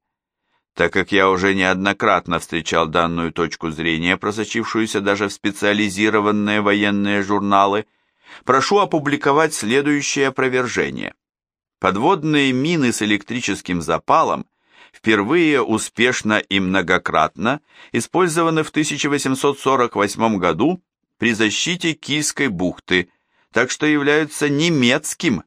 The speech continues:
а не русским изобретением. Весной тысяча восемьсот сорок восьмого года всеми ожидалось появление датского флота в Кильской бухте.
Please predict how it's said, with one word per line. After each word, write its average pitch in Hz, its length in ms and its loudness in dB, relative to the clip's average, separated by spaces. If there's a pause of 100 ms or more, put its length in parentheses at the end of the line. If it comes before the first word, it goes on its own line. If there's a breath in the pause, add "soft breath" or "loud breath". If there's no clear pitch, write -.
(480)
а 101 200 2
не 113 320 2
русским 123 800 0
изобретением. 87 960 -2 (1080)
Весной 117 420 2
тысяча 98 340 -2
восемьсот 92 460 -2
сорок 85 280 0
восьмого 85 440 0
года 90 360 0 (640)
всеми 180 360 0
ожидалось 143 560 2
появление 127 600 2
датского 113 520 2
флота 135 380 0
в - 80 -10
Кильской 131 500 -2
бухте. 85 560 -4